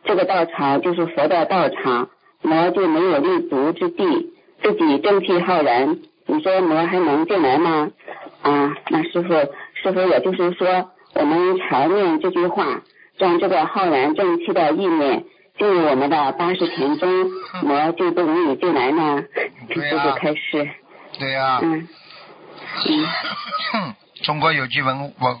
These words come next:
Speaker 2: 古语，啊，“篱笆扎得紧，野狗钻不进”，对不对啊？
Speaker 1: <laughs>
Speaker 2: 你在你心中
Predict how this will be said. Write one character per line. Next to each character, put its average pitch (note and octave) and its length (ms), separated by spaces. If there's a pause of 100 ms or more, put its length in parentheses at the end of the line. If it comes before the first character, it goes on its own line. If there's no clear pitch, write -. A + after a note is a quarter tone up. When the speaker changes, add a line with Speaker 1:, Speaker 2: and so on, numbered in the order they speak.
Speaker 2:
古 C3+ 200
语， A2 300 (800)
啊 C#3 420 (460)
，“篱 E3+ 160
笆 G3 200
扎 F#3+ 180
得 F3 120
紧， C3 340 (600)
野 D#3+ 240
狗 D#3 180
钻 E3 220
不 D#3+ 60
进”， D3+ 220 (760)
对 B2+ 80
不 C3+ 80
对 D3+ 160
啊？ D3 300 (520)
Speaker 1:
<laughs> - 460
Speaker 2:
你 E3+ 140
在 G#3 180
你 G3 140
心 G3+ 240
中 G3+ 260